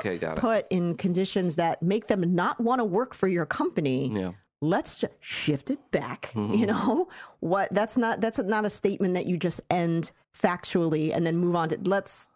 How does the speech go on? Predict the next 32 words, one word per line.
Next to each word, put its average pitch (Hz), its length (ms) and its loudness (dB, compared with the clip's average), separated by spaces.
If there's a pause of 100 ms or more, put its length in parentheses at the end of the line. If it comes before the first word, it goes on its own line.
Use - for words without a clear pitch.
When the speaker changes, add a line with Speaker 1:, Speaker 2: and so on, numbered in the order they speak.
(180)
Speaker 2:
let's - 400 -4
go 202 140 2
back 165 240 0
for 143 140 -2
a 147 40 -2
second. 139 460 -2
Why 165 320 0
is 185 180 0
that 165 160 0
happening? 156 480 -2
And 156 140 0
why 175 200 2
Speaker 1:
Yeah. 208 60 0
Speaker 2:
are 202 40 2
you 196 160 2
part 175 260 0
of 156 80 -2
a 151 60 0
production 156 500 -2
company 139 560 -2
that 151 180 0
makes 175 360 0
it 151 160 0
so 165 600 0 (220)
difficult 151 540 -2
for 170 160 0
women 151 340 0
to - 140 0
want 147 380 0 (100)
to - 100 0
stay 165 320 0
there? 135 320 -4